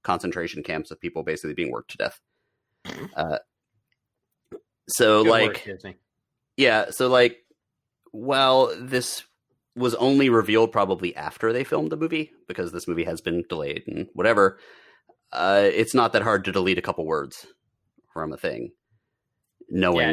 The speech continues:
Speaker 2: Yeah,
Speaker 1: that
Speaker 2: how, how about you not reach out and thank the people in the concentration camp?
Speaker 1: Yeah,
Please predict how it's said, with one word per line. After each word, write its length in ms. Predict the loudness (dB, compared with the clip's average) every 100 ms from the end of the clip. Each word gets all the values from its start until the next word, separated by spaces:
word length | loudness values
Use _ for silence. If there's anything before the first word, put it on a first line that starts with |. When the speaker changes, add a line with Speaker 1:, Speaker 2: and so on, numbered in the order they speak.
| 0
Speaker 2:
Yeah, 40 |
Speaker 1:
that 280 | 0 -2 -10 -2
Speaker 2:
how, 60 |
how 40 | 2
about 240 | 4 2
you 80 | 0
not 320 | 2 2 0
reach 240 | -4 -2
out 180 | 0 0 -2
and 160 | -12
thank 260 | -4 -4 -4
the 80 | -12
people 360 | -12 -12 -12
in 60 | -12
the 60 | -12
concentration 680 | -12 -12 -16 -14 -14 -12 -16
camp? 240 | -16 -16 _ _ _ _ _ _ _ _ _ -16
Speaker 1:
Yeah, 80 | -14